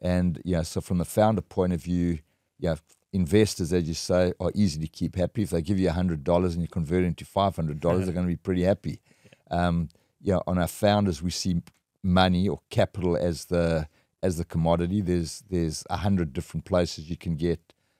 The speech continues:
Speaker 1: you know, a good founder will be able to raise capital from today in Australia. Yeah, our job is to say, how do we,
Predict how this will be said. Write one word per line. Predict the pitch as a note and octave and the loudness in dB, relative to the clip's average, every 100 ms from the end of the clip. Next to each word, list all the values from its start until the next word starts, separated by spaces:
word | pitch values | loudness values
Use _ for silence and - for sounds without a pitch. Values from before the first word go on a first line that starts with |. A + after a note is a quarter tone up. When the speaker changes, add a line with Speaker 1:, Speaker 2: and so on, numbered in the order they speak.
| _ | _
Speaker 1:
you | F2+ | -2
know, | E2+ | -2
a | |
good | D2+ F#2 - | -2 -4 -4
founder | F2+ F2+ D#2 | -2 -2 -2
will | |
be | D2 F2 | -2 0
able | D#2+ | -2
to | - D#2+ | -2 0
raise | E2+ D#2+ | 0 0
capital | - F2 - E2+ | -4 -6 -4 -8
from | - E2 | -4 -6
today | - D#2 E2 | -4 -2 -2
in | D#2 | -2
Australia. | D2+ - E2+ F2 G2 G#2+ _ _ _ _ | -6 -2 0 2 0 -2 _ _ _ _
Yeah, | - F2 | -6 -4
our | F#2+ F#2 | 2 0
job | D2+ F2 E2+ | 2 0 0
is | E2 | -4
to | F#2 | -8
say, | - F2+ F2 - - | -4 0 0 -2 -8
how | G#2 G#2 | 0 2
do | G2 | 2
we, | F2 F2 F2 | 0 -2 -4